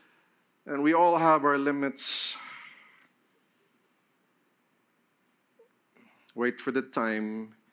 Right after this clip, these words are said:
and be patient. Uh, the poem does not specify when, but one should assume that wisdom should be significant. After all, the poem is in the style of Solomon.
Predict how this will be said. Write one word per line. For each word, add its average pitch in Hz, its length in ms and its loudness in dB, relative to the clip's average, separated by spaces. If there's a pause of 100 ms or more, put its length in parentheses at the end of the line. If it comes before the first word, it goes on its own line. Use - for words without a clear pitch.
(760)
and 120 200 -2
be 123 100 0
patient. 95 720 -6 (2500)
Uh, 156 320 6
the 127 100 0
poem 160 300 4
does 147 160 2
not 156 200 4
specify 143 600 2
when, 131 460 0
but 131 200 0
one 147 280 2
should 147 180 0
assume 139 380 0
that 135 160 0
wisdom 131 340 0
should 120 240 -4
be 123 80 0
significant. 110 720 -6
After 196 360 4
all, 214 200 4
the 180 100 2
poem 175 400 2
is 135 280 -2
in 156 140 0
the 131 80 2
style 120 280 2
of 113 80 -6
Solomon. 120 640 -2